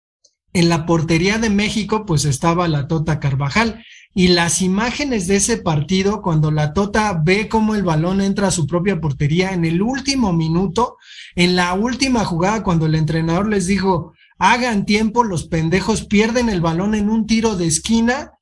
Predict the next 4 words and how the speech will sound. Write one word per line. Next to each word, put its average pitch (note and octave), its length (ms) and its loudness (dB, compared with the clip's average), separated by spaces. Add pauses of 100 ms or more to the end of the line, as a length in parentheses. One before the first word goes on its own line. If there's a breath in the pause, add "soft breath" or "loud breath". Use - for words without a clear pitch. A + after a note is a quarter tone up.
(140)
se F3 260 -2
descuelgan A#3 760 2
los F3 180 -2
españoles G3+ 920 -2